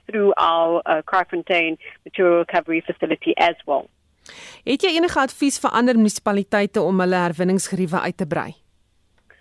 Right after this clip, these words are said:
Speaker 1: Well, I think the, with growing municipalities comes increased, uh, waste, and the best way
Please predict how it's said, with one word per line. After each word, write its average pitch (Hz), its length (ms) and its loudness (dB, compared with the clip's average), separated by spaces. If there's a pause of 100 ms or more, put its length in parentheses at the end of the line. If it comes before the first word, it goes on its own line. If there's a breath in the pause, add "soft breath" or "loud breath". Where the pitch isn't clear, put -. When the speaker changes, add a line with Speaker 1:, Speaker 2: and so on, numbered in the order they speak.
(340 soft breath)
Speaker 1:
Well, 277 140 4
I 294 80 2
think 349 260 -2 (220)
the, 262 580 4
with 269 260 0
growing 262 600 2
municipalities 220 960 0
comes 208 460 -2 (240)
increased, 208 600 0 (120)
uh, 165 120 2
waste, 165 600 -2
and 175 300 2
the 180 100 -2
best 254 300 0
way 190 340 4